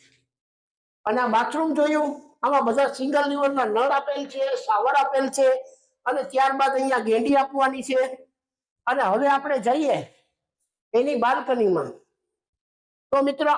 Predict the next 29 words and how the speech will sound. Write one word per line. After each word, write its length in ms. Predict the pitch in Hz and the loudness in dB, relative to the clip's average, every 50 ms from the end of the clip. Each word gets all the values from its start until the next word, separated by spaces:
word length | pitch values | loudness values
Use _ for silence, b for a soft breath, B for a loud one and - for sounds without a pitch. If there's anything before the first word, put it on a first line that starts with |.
| 226 254 | 2 2
આ 80 | 277 262 247 | 0 2 2
બાલ્કની 480 | 233 247 269 262 269 269 254 247 233 - | 0 0 0 0 -2 -2 -2 -2 -2 0
છે, 80 | - 220 202 202 | 0 -2 0 0
બાલ્કનીની 540 | 214 240 262 247 285 262 262 262 262 262 262 | 0 -2 -2 -2 -4 -4 -2 -2 -4 -4 -2
અંદર 200 | 262 254 254 233 - | 0 0 0 0 0
સરસ 240 | - 247 269 226 - 233 | 0 0 0 0 -2 0
મજાની 320 | 240 240 247 254 254 247 226 | 0 2 2 2 2 0 -2
સ્પેસેજ 360 | - - 233 - - 254 240 | -2 -2 -2 -2 -2 -2 -2
આપેલ 260 | 240 226 226 - 233 226 190 | -2 -2 -2 -2 -4 -2 0
છે, 140 | 233 233 226 214 | 0 0 0 0
ત્યાં 220 | 220 220 233 226 226 | 0 0 0 0 -2
તમે 180 | 226 233 233 214 | -2 -2 -2 0
બેસી 360 | 196 208 220 208 - 262 254 240 | 2 2 0 0 -2 -2 -2 0
અને 120 | 233 220 | 2 2
આનંદ 300 | 202 196 214 233 247 240 | 2 2 2 0 0 0
માણી 240 | 233 233 240 247 214 190 | 0 0 0 0 0 -2
શકો, 200 | 226 226 277 247 240 240 | -4 -2 0 0 0 2
અહીંયા 300 | 214 220 226 220 190 147 | 2 0 0 -2 -2 -4
ઝૂલો 220 | 165 175 190 220 240 233 | -4 -2 0 0 2 2
પણ 180 | 247 254 240 240 | 0 -2 -2 0
રહી 140 | 247 240 233 240 | 0 -2 -2 0
શકે. 240 | 240 233 240 247 240 226 - _ _ _ _ _ _ _ _ _ - | -4 -2 0 0 0 0 -2 _ _ _ _ _ _ _ _ _ -4
અને 160 | - 247 240 220 - | -2 0 0 0 0
ત્યારબાદ 540 | 240 226 233 240 240 226 214 226 233 226 180 147 135 _ _ _ _ _ _ _ _ _ _ _ _ _ _ _ _ _ _ _ _ _ _ _ _ _ _ _ _ _ _ _ _ _ - - | 2 2 2 2 0 0 0 0 0 0 -2 -4 -10 _ _ _ _ _ _ _ _ _ _ _ _ _ _ _ _ _ _ _ _ _ _ _ _ _ _ _ _ _ _ _ _ _ -4 -2
એનું 280 | 226 247 254 247 208 190 | 0 2 4 4 4 4
લક્ઝરિયસ 600 | 190 208 190 - 240 269 269 277 262 269 262 262 - 277 277 285 285 214 180 196 214 214 | 4 2 2 2 2 2 2 4 2 2 0 0 0 0 0 0 0 -2 -4 -4 -2 0
એલિવેશન 460 | 233 254 269 262 254 254 - 262 247 240 | 0 2 2 2 0 0 0 0 0 0
આપેલું 360 | 247 247 262 247 254 254 247 - | 0 0 0 0 0 0 0 2
છે, 100 | 254 | 2